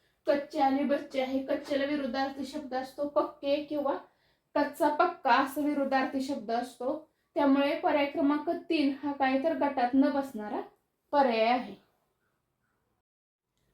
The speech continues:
प्रश्न क्रमांक सोळा, भाजीपाला, पाऊस पाणी, निगराणी आणि पालोपाचोळा. बघा या ठिकाणी पर्याय क्रमांक तीन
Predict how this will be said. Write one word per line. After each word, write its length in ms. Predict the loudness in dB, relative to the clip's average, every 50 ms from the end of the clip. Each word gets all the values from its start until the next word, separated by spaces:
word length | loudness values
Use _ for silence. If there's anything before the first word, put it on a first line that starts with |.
| _ _ _ 4
प्रश्न 360 | 6 6 6 6 6 4 4
क्रमांक 480 | 6 6 6 6 6 6 4 2 2 2
सोळा, 520 | 0 2 4 6 6 8 8 8 6 4 2 -2 -8 -16 _ _ _ _ -4
भाजीपाला, 680 | 0 0 2 2 0 -2 -2 2 4 4 6 4 4 0 -4 -12 _ _
पाऊस 360 | 6 6 8 8 6 4 0
पाणी, 300 | 0 0 0 0 -2 -4 -8 -10 -14 _ _ _ _ _ _ _ 2
निगराणी 640 | 4 4 6 6 6 6 6 6 4 2 0 -2 -6 -8 -10 -8
आणि 200 | -4 -2 -2 -2
पालोपाचोळा. 800 | 0 2 4 4 4 4 2 0 -2 -4 -4 -4 -6 -8 -8 -10 -14 _ _ _ _ _ _ _ 2
बघा 160 | 4 6 6
या 240 | 8 8 6 6 4
ठिकाणी 440 | 0 -2 0 0 2 0 0 -4 -8 -12 -18 _ _ _ _ _ _ _ -2
पर्याय 260 | 2 4 4 4 4
क्रमांक 460 | 2 0 -2 0 0 0 -2 -2 -4 -6
तीन 380 | -4 -2 -2 0 0 0 -2